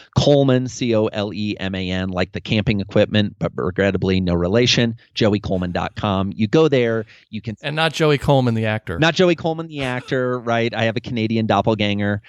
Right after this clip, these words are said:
Speaker 1: Um, not, you know, any other Joeys you know, like Joey Tribbiani from Friends or Joey Buttafuoco or Joey Lawrence. Uh, I I, I am one of those Joeys who's an adult, but not those.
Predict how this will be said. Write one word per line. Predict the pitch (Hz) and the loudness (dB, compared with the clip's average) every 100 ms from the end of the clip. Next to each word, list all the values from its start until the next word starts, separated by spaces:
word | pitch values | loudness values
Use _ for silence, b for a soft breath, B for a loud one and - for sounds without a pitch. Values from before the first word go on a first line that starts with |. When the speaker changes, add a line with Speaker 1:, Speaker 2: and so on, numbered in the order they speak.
| B B | B B
Speaker 1:
Um, | 107 101 98 95 98 110 | 2 4 4 4 2 0
not, | 117 117 113 117 | 0 0 0 -4
you | 120 117 | -6 -6
know, | 107 101 101 - | -2 -2 0 0
any | 110 107 | 2 4
other | 104 101 | 4 4
Joeys | - 98 98 92 | 4 2 2 0
you | 98 | 0
know, | 95 92 92 | 2 2 2
like | 95 92 92 | 2 0 -4
Joey | - 95 95 | -2 0 0
Tribbiani | 92 98 92 92 92 90 | 0 -2 -2 -2 -2 -4
from | - 92 | -4 -6
Friends | - 117 107 104 98 | 0 0 2 0 0
or | 107 92 | -2 -2
Joey | 101 92 90 | -2 -2 -2
Buttafuoco | 92 87 - 117 120 104 98 | -2 -2 2 2 4 4 4
or | 92 | 2
Joey | - 92 87 | 0 -4 -2
Lawrence. | 98 117 110 101 110 B B - | -2 0 0 -2 -6 B B -2
Uh, | 98 92 78 | 0 0 0
I | 98 123 - | 0 -2 0
I, | |
I | 120 | 0
am | 131 139 | 2 2
one | 127 127 | 0 0
of | 117 | 2
those | 117 | 0
Joeys | 113 110 107 104 | 2 0 0 -2
who's | 113 101 | -4 -2
an | 110 | -2
adult, | 107 95 90 92 - | -2 -2 -4 -6 -6
but | 92 90 B B B | -6 -6 B B B
not | 95 92 98 | 0 0 2
those. | 90 85 92 | 2 4 2